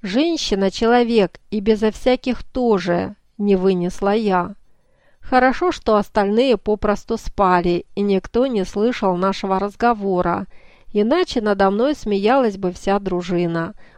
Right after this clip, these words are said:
потому что я вдруг полезла в бутылку, принявшись доказывать Андрею, что женщины бывают куда лучше и храбрее мужчин.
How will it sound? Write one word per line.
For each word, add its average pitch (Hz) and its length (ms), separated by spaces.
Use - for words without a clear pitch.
потому 285 340
что - 180
я 208 200
вдруг 196 300
полезла 190 440
в 175 100
бутылку, 262 640
принявшись 247 720
доказывать 190 680
Андрею, 254 500
что 190 260
женщины 254 560
бывают 196 480
куда 175 300
лучше 254 540
и 202 220
храбрее 196 600
мужчин. 196 800